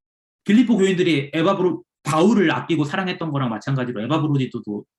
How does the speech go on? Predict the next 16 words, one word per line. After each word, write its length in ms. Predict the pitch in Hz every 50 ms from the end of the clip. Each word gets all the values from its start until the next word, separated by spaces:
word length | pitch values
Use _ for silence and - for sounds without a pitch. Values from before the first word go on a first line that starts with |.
| _ _ _ _ - _ - -
아끼고 280 | - - - 143 127
사랑했을 400 | - - 175 175 170 151 135 135
거잖아요. 480 | - 113 107 98 92 85 90 92 - _ _ _ _ _ -
걱정했을 520 | - 139 139 - 214 202 185 135 131 -
거잖아요. 540 | 110 104 101 95 87 - - - - - _ _ _ _ _ _ _ _ _ -
병들어 380 | - 156 170 170 208 196 160
죽을 260 | 139 - 180 247 240
지경에 300 | 208 214 202 185 180 165
이르렀는데 680 | 151 139 135 135 139 143 139 135 135 139 156 165 180 175
바울에게, 640 | - 131 131 139 139 135 123 127 123 117 113 110 107 _ _ _ _ _ _ _ _ -
어, 200 | 107 104 101 101
빌립보 320 | - 135 147 147 139 143 135
교인들의 420 | 135 127 120 120 117 117 113 110
소식을 300 | - 180 156 139 151 139
전하러 280 | 131 117 107 104 104 -
갔는데, 580 | - - 101 98 98 90 85 101 110 113 104